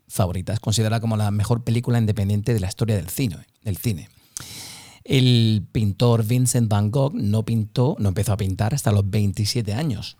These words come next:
Hasta entonces solo dibujaba. Y su prolífica y deslumbrante producción se desarrolló durante apenas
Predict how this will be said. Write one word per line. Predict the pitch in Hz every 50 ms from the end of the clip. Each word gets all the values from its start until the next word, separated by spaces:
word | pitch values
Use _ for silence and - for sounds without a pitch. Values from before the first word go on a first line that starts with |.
| _ _ _
Hasta | _ - 104
entonces | 101 98 - 113 110 107 135 143 -
solo | - - 117 120 113
dibujaba. | 107 101 98 - - 139 - - - - _ _ _ _ _ _ _ _ _ _ _ _ _ _ - - 110
Y | 113 107 101 101 101 95
su | 92 - - 113 107 107
prolífica | - 101 101 95 104 107 - - 110 - 98 98
y |
deslumbrante | 92 95 87 107 104 98 90 95 104 104 95 101 101
producción | - 123 120 104 90 - - 117 156 175
se | - - 98
desarrolló | 90 - 95 87 95 98 104 113
durante | 117 110 110 98 - 98
apenas | 87 - - 107 110 123 135 -